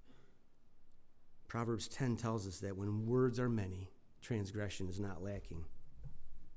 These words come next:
Well, here we are, verses seven through eleven. We're called to be patient through suffering. We're told not to grumble. We watch what we say, and James is getting ready to,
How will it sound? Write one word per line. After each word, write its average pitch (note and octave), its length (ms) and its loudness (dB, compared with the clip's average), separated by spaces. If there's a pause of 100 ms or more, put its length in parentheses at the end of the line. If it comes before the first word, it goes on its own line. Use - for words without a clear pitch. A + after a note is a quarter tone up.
(840)
Well, A#2+ 320 6 (520)
here D3 160 8
we A#2+ 160 8
are, A2 280 6 (800)
verses C#3 360 10
seven C#3 300 12
through C3+ 200 12
eleven. A#2+ 420 12 (920)
We're C3+ 140 8
called D3+ 420 12
to B2 60 8
be B2 140 6
patient D3 580 12
through A#2 140 4
suffering. C3+ 540 8 (260)
We're D3 120 12
told F3 340 12
not B2+ 180 8
to A#2 80 4
grumble. A2+ 580 12 (680)
We A#2+ 100 4
watch D3+ 340 8
what D3 100 6
we B2 80 4
say, E3 380 12
and B2 100 10
James E3 300 12
is D#3 100 4
getting D3+ 380 10
ready C#3 300 12
to, C3 280 10